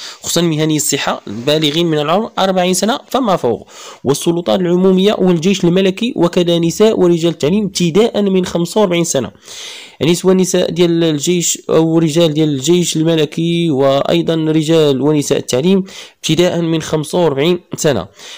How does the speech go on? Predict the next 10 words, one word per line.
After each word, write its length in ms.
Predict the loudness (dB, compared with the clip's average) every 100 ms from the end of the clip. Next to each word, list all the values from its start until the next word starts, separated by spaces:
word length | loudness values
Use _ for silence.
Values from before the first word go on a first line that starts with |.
| -4
بالإضافة 360 | -2 2 2 4
إلى 120 | 2
الأشخاص 440 | 2 0 -2 0
المسنين 520 | 0 -2 -2 -2 -2
البالغين 580 | 0 2 2 2 0 -2
خمسة 400 | 0 -2 -2 -2
وسبعين 400 | -4 -4 -2 -2
سنة 240 | 0 0 0
فما 300 | 0 0 0
فوق. 320 | -2 -4